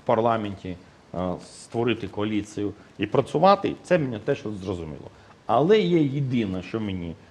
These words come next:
лякає, що, е, до цього було проросійських, проросійська одна партія, яка набрала там десять відсотків. А в цьому разу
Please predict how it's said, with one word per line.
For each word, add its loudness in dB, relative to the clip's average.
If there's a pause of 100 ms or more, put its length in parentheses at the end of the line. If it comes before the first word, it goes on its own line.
(160)
лякає, 4 (460)
що, -2 (160)
е, -2 (160)
до -2
цього 0
було 0 (400)
проросійських, -6 (680)
проросійська -2
одна -2
партія, -6 (480)
яка 0
набрала 0
там -6 (100)
десять -2
відсотків. -14 (1120)
А 4
в -2
цьому -2
разу -4